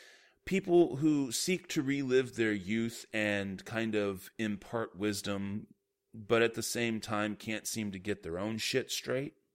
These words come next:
And while I applaud that effort overall, I think, um, I think it got tangled up, uh, a little bit,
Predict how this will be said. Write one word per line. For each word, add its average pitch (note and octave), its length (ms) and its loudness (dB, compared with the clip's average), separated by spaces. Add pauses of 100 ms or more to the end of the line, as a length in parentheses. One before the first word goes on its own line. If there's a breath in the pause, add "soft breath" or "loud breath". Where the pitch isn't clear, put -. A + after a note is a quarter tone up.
(1900 loud breath)
And C3+ 160 4
while C#3 240 2
I C3 120 2
applaud C#3+ 560 -2
that D3+ 240 0
effort A#2+ 360 0
overall, G2 800 -2 (340 loud breath)
I C3 80 6
think, D#3 400 0 (380)
um, F2+ 600 0 (1300)
I A#2+ 140 2
think E3 320 0
it A2+ 160 2
got C3 340 -2
tangled A#2 480 -2
up, G#2 300 0 (640 soft breath)
uh, F#2+ 300 2
a G2 80 0
little F#2+ 300 0
bit, E2 380 -2